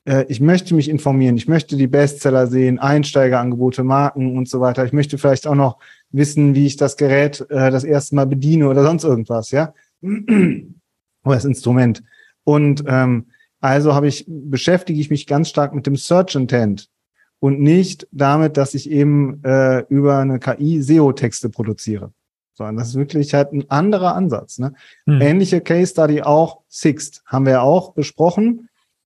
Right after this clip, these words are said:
Speaker 1: ähm, wie Sixt sozusagen, ähm, die ganz stark mit einer regionalen Strategie arbeiten auf der Produktebene.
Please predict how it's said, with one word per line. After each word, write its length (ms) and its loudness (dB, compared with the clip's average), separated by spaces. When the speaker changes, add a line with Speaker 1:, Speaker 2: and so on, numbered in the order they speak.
Speaker 1:
ähm, 520 2
wie 160 0
Sixt 420 -4
sozusagen, 880 2
ähm, 360 0
die 260 -2
ganz 300 0
stark 260 -4
mit 80 -8
einer 160 0
regionalen 540 2
Strategie 600 -4
arbeiten 500 -2
auf 280 0
der 140 -2
Produktebene. 840 -2